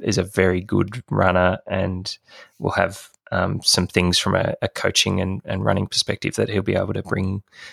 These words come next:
to the table in addition to his, his formal sort of sports podiatry kind of background and training as well. So, yeah, I'm just really looking forward to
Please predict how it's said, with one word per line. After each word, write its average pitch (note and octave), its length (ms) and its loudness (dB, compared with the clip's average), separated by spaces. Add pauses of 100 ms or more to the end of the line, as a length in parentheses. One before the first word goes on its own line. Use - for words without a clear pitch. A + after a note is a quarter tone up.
(160)
to - 100 -6
the - 60 -2
table F#2+ 420 2
in F#2+ 100 4
addition G2 400 2
to G2+ 140 0
his, G2 360 -2 (180)
his G#2 200 -4
formal F#2 480 0 (180)
sort - 160 -4
of - 120 -6 (380)
sports - 340 0
podiatry F#2+ 540 2
kind G2+ 180 2
of G2+ 60 -4
background G2 360 0
and G2 120 -6
training G2 340 -2
as F#2+ 120 -6
well. G#2 280 -2
So, A2+ 280 -4 (500)
yeah, C#3+ 220 6
I'm F#2 100 0
just A#2 220 0 (100)
really G2+ 260 6
looking F#2 300 2
forward G#2 360 2
to F#2+ 320 0